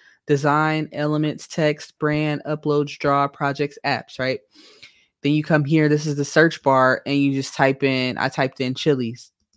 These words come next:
You, you could be doing anything, free drink, free dessert, free appetizer, whatever you're doing, whatever you're searching for, type it in, okay? So then you can scroll through and just kinda see if something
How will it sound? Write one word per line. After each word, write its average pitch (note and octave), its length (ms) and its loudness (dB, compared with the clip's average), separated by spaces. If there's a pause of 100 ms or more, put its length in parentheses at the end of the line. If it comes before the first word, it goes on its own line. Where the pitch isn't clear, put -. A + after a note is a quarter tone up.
You, D3 240 -6 (120)
you D3+ 200 -4
could D3 180 -4
be D3 140 -2
doing C#3+ 720 2 (540)
anything, C3+ 600 2 (140)
free D#3 240 2
drink, D3+ 440 -2 (120)
free D3 180 -2
dessert, C#3+ 460 0
free D3+ 200 -2
appetizer, D3+ 880 0 (460)
whatever D3+ 280 2
you're D3+ 100 2
doing, C#3 400 -2 (460)
whatever D3 320 2
you're D#3+ 80 2
searching D3 340 0
for, - 180 -4
type C#3+ 300 -2
it D3 80 0
in, C#3 300 -6 (340)
okay? B2+ 300 -6 (580)
So D3+ 260 2
then E3+ 240 2
you F3+ 100 2
can D3+ 160 -2
scroll D#3+ 420 0
through D#3 520 -2 (160)
and D3 100 -6
just C#3+ 160 -8
kinda C#3+ 240 0
see D3 520 -2
if D3 120 -6
something C#3 680 -2